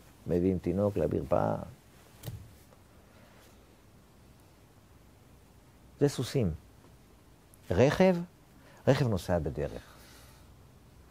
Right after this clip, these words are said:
עשיו הוא רואה את המציאות כפי שהיא. הוא לא כמו ישמעאל שמדמיין מציאות.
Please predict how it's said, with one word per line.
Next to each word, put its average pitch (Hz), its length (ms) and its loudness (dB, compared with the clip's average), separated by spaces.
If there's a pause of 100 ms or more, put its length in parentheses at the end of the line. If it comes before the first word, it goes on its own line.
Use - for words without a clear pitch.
(340)
עשיו 175 520 4 (720)
הוא 113 120 6
רואה 123 160 8
את 156 100 4
המציאות 147 360 4
כפי - 180 -2
שהיא. 120 340 4 (680)
הוא 98 100 4
לא 151 120 8
כמו 127 380 6
ישמעאל 98 400 4
שמדמיין 92 640 2
מציאות. 69 460 -8